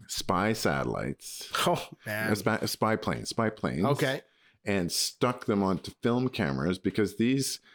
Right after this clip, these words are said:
Speaker 1: these ca-, these, uh, lenses had, like, huge apertures so that they
Speaker 2: Right.
Speaker 1: could actually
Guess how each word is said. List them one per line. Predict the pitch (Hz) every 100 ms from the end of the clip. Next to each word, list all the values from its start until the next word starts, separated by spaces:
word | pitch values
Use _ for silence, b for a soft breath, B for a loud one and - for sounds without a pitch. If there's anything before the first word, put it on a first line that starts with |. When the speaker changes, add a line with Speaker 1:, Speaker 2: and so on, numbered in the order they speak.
| b b -
Speaker 1:
these | 110 - -
ca-, | - -
these, | 101 98 92 -
uh, | - 82 76 67
lenses | 85 120 127 90 85 85
had, | - 107 98 98 85
like, | 92 85 - _
huge | - - - 143 147 131 117
apertures | 101 98 101 107 - 80 76 78
so | -
that | 85
they | 92
Speaker 2:
Right. | 135 104
Speaker 1:
could | - 104
actually | 92 - 95